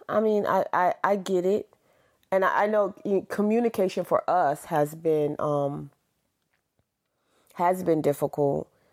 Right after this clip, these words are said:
um, again, because we came from a place of,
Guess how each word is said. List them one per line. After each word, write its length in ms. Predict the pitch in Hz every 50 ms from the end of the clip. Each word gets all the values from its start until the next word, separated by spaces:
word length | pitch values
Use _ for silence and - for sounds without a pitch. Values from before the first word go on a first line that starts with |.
| _ _ _ _ _ _ _ _ _ _ -
um, 680 | - 156 151 147 147 147 147 143 147 147 151 160 - - _ _
again, 380 | - 165 156 160 180 175 170 165
because 520 | 160 160 156 - 175 160 156 151 151 156
we 180 | 156 160 156 156
came 340 | - - 185 160 160 156 151
from 240 | - 165 151 147
a 60 | 143 143
place 420 | - - 165 151 147 151 - -
of, 540 | - 160 156 147 143 143 139 139 139 -